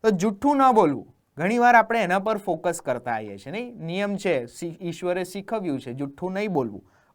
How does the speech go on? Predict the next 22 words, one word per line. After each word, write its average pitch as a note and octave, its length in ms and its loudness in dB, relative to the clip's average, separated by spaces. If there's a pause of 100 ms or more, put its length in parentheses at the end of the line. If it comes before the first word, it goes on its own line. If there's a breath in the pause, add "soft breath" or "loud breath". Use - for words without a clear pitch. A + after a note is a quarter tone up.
(120)
પણ A#3+ 240 2 (960)
એની F3+ 280 0
સાથે G#3+ 320 8
સાથે F#3+ 400 2 (300)
આપણે A#3+ 240 0
એ G3+ 120 4
પણ C4+ 220 4
જોવું A#3+ 340 4
જોઈએ C#3+ 280 0
શું, - 260 -14
કે A3 160 -4
શું B3 200 2
આપણે A#3+ 200 2
સત્ય A#3+ 400 0
બોલીએ A3+ 360 4
છીએ? A3+ 140 -4 (800)
શું A3+ 140 6
આપણે A3 220 2
પ્રમાણિકતાથી A3 840 2
આપણા G#3+ 220 2
જીવનમાં G3+ 560 0
બધ-, C3+ 280 -2